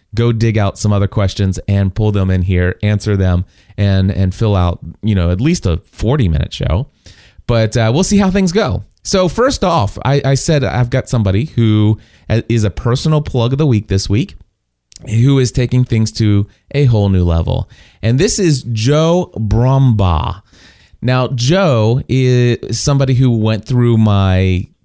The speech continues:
podcasting A to Z course. I think he was either in winter two thousand twelve or he may have just been in this January course. I, I didn't look that up before. I, I, I didn't actually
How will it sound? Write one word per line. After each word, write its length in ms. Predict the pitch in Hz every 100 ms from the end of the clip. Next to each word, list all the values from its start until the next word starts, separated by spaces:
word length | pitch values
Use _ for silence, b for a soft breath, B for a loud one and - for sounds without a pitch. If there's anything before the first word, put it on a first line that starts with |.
| -
podcasting 680 | 135 139 147 127 127 123 -
A 220 | 120 120
to 180 | 120 123
Z 400 | 107 101 110 117
course. 540 | - - 113 120 143 -
I 120 | 113
think 280 | - 196 -
he 120 | 254
was 180 | 214 165
either 260 | 156 156
in 380 | 127 131 113 104
winter 500 | 113 151 - 175 170
two 220 | 156 165
thousand 520 | 160 151 143 143 143 - - - -
twelve 680 | - 143 135 139 139 135 - B B B B _ _ _
or 200 | - 131
he 100 | 127
may 200 | 127 139
have 280 | 190 135 117
just 260 | - 127 -
been 140 | 123
in 100 | 113
this 180 | 107 101
January 540 | 107 117 120 104 98
course. 360 | 92 107 87 -
I, 180 | 110 104
I 20 |
didn't 280 | 123 107 117
look 120 | 110
that 140 | 110
up 100 | 104
before. 320 | 104 104 107
I, 120 | 98 95
I, 300 | 87 - 90 -
I 80 | 107
didn't 220 | 110 110
actually 260 | 107 101